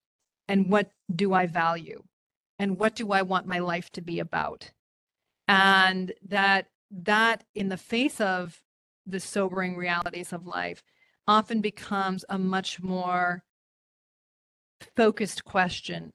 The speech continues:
of what is my legacy gonna be? Who am I gonna be? Um, no longer trying to please everybody,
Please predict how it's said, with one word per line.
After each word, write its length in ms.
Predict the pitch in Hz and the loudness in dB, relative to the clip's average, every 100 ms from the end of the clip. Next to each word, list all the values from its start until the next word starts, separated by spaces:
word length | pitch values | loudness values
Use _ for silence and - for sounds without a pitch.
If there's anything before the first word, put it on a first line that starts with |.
| - | -6
of 260 | 185 170 185 | -4 -4 -10
what 480 | 180 170 175 202 202 | -12 -6 2 2 2
is 180 | 214 190 | 0 -2
my 280 | 185 180 180 | 0 2 4
legacy 440 | 175 170 170 - | 2 0 -4 -14
gonna 220 | 170 175 165 | -14 -14 -14
be? 280 | 156 - _ - | -16 -20 _ -18
Who 320 | - 233 208 | -4 0 2
am 100 | 185 | 2
I 160 | 170 | -2
gonna 240 | 170 170 165 | -2 -8 -14
be? 260 | 156 143 _ _ _ - _ _ 208 | -18 -20 _ _ _ -20 _ _ 2
Um, 320 | 202 196 190 | 4 4 4
no 260 | 208 226 240 | 2 4 4
longer 380 | 233 220 202 | 2 2 0
trying 300 | 196 226 202 | -6 -4 -4
to 80 | 190 | -4
please 340 | - 220 202 185 | -6 -6 -4 0
everybody, 720 | 185 185 170 165 165 160 | 0 0 -4 -6 -8 -14